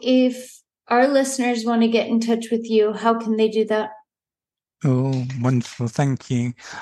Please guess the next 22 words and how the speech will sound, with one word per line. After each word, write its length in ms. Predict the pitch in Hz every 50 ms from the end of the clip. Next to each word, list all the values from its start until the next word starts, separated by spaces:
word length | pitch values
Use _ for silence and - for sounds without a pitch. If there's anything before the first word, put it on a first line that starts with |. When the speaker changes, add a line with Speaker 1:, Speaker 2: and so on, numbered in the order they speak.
| - -
Speaker 2:
Um, 400 | - 156 151 156 156 151 156 143 - - - - -
so 480 | - - - - 175 160 160 156 156 147
I'm 300 | 143 143 151 147 147 143 143 139 127
very 260 | 143 151 156 156 156
active 600 | 143 135 135 139 143 - - - 156 139 120 -
on 220 | - 127 131 135 139 - -
Instagram. 880 | - 135 127 127 - - - 147 131 - 143 131 123 127 131 135 139 156 -
I'm 220 | 123 123 127 135 - - -
at 240 | 139 131 131 131 - _ -
coach 600 | - - 147 135 135 127 _ - - - - _
james 680 | - - 135 127 123 127 127 123 123 123 117 120 - - _ -
dot 360 | 135 131 131 - _ - - _ - -
U 240 | 131 123 120 117 113 -
K. 460 | - - 117 110 110 107 113 131 143 _ _ _ _ _ _ _ _ _ -
Speaker 1:
Okay. 220 | - 214 214 - 220
Speaker 2:
And, 400 | 127 127 123 123 123 123 120 - - - _ _ - -
um, 420 | 127 123 123 120 120 117 113 113 - - - - _ _ _ _ _ _ _ -
yeah, 340 | - 131 147 147 135 127
my, 380 | 123 123 131 143 139 135 131 135
my, 460 | 139 139 135 135 131 127 127 123 123 143
um, 280 | 135 131 135 127 127 127
website 540 | 143 139 139 - - - - 147 131 135